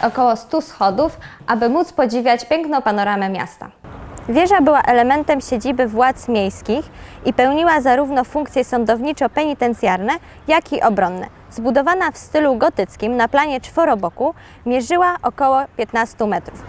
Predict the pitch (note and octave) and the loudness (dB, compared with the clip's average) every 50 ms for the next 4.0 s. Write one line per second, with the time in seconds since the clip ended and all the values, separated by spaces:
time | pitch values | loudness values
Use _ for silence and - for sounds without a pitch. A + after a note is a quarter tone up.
0 | - - - - - - A#3+ A#3+ F#4 - - F#4 F4+ E4+ D4+ C#4 B3 A3 G#3 G#3 | -18 -18 -18 -6 -4 -2 0 0 -2 -2 -2 -2 -2 0 0 0 0 0 0 0
1 | A#3+ D4 D#4+ D4+ - - C#4 A#3+ D#4 E4+ - - - C4+ - - - - D#4 C#4+ | 0 -2 -2 -4 -6 -6 -4 -2 -2 -2 -4 -4 -8 -8 -8 -10 -6 -6 -4 -2
2 | B3+ A3 G3+ G3 - A3 C#4 D4+ - B3 - B3 - - D4+ C4 C4 B3 - - | 0 -2 -2 -2 -4 -4 -4 -4 -4 -4 -6 -4 -2 -2 -2 -2 -2 -4 -2 -4
3 | F4 E4 D#4+ D4+ C#4+ - C#4 C4 A#3 G#3+ B3 A3 A3 G3+ G3 G3+ - - D#4+ F4+ | -4 -4 -4 -6 -6 -6 -6 -6 -4 -4 -4 -4 -4 -4 -6 -6 -6 -8 -10 -10